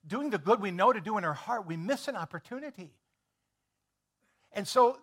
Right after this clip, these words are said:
that is so what really God is after, that God will create in us a sensitivity to his leading, a sensitivity to his voice, which we've already talked about, but,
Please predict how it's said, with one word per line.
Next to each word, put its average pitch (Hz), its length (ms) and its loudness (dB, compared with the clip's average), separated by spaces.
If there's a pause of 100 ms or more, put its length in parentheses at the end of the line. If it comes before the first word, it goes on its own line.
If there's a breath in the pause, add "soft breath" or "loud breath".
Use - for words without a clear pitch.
that 247 220 6
is 320 80 0
so 294 220 6
what 269 300 0
really 320 220 -2
God 277 240 6
is 170 160 -4
after, 220 580 0 (280 soft breath)
that 233 340 4
God 277 240 10
will 262 140 4 (140)
create 262 640 -4
in 285 300 0
us 226 260 4
a - 120 -8
sensitivity 262 880 -6
to 220 140 -12
his 175 200 -8
leading, 254 460 -2 (160 loud breath)
a 233 80 -2
sensitivity 262 840 -8
to 233 140 -12
his 165 120 -10
voice, 247 500 0 (220 soft breath)
which 147 160 -10
we've 208 100 -6
already 285 200 0
talked 247 260 0
about, 160 240 -4 (260 loud breath)
but, 254 280 4